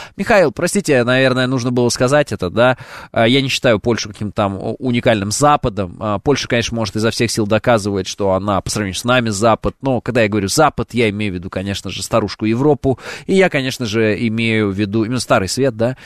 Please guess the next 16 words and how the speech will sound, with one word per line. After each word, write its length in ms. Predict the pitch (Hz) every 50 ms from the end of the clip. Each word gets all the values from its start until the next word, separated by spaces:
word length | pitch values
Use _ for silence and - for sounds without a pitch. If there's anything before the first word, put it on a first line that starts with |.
| - - - -
И 100 | 139 135
я 240 | 139 160 175 160 139
имею 260 | 127 135 135 127 113
в 20 |
виду, 540 | 110 110 98 117 120 117 107 98 92 107 98
э, 20 | 98
Соединённые 380 | - 123 113 113 113 104 95 92
Штаты 300 | - - 98 - - 92
Америки, 360 | 92 113 120 110 - - 95
Новый 200 | 87 82 87 90
Свет. 280 | - - 104 107 107 -
Я 220 | 110 110 113 113
имею 220 | 110 107 107 104 95
в 40 |
виду 200 | 98 101 95 104
т-, 160 | 98 - -